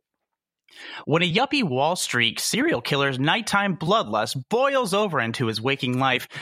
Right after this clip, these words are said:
he'll have to go extra lengths to continue killing, like lying to the cops, stashing bodies even, even nicer apartment than his,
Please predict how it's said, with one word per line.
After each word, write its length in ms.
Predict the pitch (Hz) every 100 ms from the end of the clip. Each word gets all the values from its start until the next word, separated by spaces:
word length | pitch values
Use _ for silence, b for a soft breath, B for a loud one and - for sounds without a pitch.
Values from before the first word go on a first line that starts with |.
| B
he'll 120 | 202
have 200 | 202 208
to 80 | 196
go 140 | 185
extra 400 | - 226 - 147
lengths 320 | 120 113 120 -
to 100 | 165
continue 440 | 165 - 110 123
killing, 420 | - 220 - 80 - B 165
like 240 | 190 -
lying 260 | 180 190 190
to 120 | 196
the 100 | 190
cops, 460 | - 220 143 - - -
stashing 460 | - 220 220 208
bodies 420 | 185 233 156 135 -
even, 220 | 127 127
even 320 | 123 120 120
nicer 420 | 127 196 254 123 110
apartment 480 | 107 117 113 110
than 100 | 117
his, 380 | 135 202 196 190